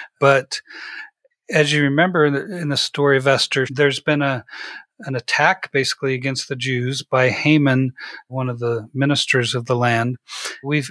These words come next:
unfortunately see throughout history, even into our day, of persecutions, pogroms against Jews. They've just often been treated as these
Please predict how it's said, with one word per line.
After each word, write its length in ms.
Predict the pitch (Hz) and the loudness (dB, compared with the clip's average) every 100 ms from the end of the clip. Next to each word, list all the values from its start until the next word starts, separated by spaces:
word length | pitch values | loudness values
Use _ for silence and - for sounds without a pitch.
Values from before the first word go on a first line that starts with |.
| - | -8
unfortunately 600 | - 135 175 196 - 135 | -6 0 2 2 2 0
see 260 | 123 - 156 | 0 0 -2
throughout 560 | - 131 123 143 139 - | -4 -2 2 4 4 0
history, 440 | 139 - 135 127 | -2 0 -2 -2
even 500 | 143 147 139 131 - _ _ _ _ | 0 2 0 -2 -8 _ _ _ _
into 480 | 151 135 135 - 127 | -6 -6 -6 -4 2
our 200 | 135 151 | 4 4
day, 480 | 131 120 113 117 110 - - - | 2 0 0 -2 -8 -14 -16 -12
of 460 | 135 135 127 - - - _ _ _ | -2 0 -2 -6 -14 -20 _ _ _
persecutions, 960 | - 160 - 147 165 156 - 139 139 127 | -2 0 0 -2 0 2 2 2 -2 -4
pogroms 760 | - 156 147 143 139 135 127 | 0 2 4 2 2 0 -2
against 460 | 135 123 131 - - | -4 -2 -4 -4 -6
Jews. 540 | - 131 131 127 120 - - - - - _ _ | -6 -4 -4 -4 -8 -12 -14 -12 -14 -18 _ _
They've 160 | 139 131 | -6 -2
just 240 | 143 - - _ - | -2 -2 -8 _ -4
often 500 | 151 156 - - 135 | 4 4 2 -4 -4
been 180 | 131 135 | -2 -2
treated 420 | 123 156 147 135 | -2 0 2 2
as 200 | 131 123 | 2 -2
these 300 | - 127 120 | -4 -6 -6